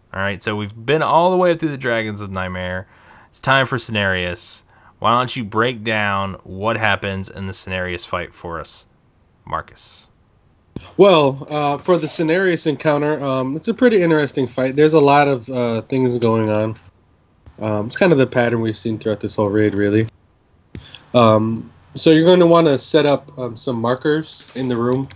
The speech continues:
Speaker 2: Now, where Cenarius stands, this is a reference point for your markers. Um, if you're looking at him, and the corner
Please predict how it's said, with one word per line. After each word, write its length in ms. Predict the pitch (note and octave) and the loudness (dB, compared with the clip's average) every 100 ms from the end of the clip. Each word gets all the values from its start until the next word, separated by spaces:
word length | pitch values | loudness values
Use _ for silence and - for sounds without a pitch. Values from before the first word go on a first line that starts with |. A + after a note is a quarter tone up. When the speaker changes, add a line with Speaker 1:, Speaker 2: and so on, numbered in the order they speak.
| - _ _ - - | -20 _ _ -20 -2
Speaker 2:
Now, 180 | C#3+ C#3 | 2 4
where 180 | C3 E3+ | 6 6
Cenarius 560 | E3+ F#3 E3+ E3+ D#3 - | 4 4 6 6 4 0
stands, 600 | - D3+ D3+ E3 F3 C3 | 0 0 0 -2 -4 -8
this 160 | C#3 | -8
is 120 | D#3 C3+ | -4 -2
a 80 | |
reference 400 | A#2+ B2+ C#3+ B2 | 0 -2 -2 -6
point 280 | - C#3+ B2 | -4 -4 -4
for 100 | - | -4
your 100 | A2+ | -4
markers. 500 | A2 A#2+ A#2+ G#2+ - - - - - - | -2 -4 -4 -6 -8 -18 -20 -20 -20 -6
Um, 180 | B2+ C3 | -2 0
if 120 | B2 | 4
you're 80 | E3 | 4
looking 340 | F#3 G#3 F3 | 4 4 4
at 140 | D#3 C#3 | 2 2
him, 380 | C#3 C3+ C#3+ C3+ | -2 -4 -8 -10
and 200 | D3 C#3+ | -6 -4
the 80 | C3+ | -4
corner 540 | - F3+ F3+ F3 F3+ | 2 4 4 2 0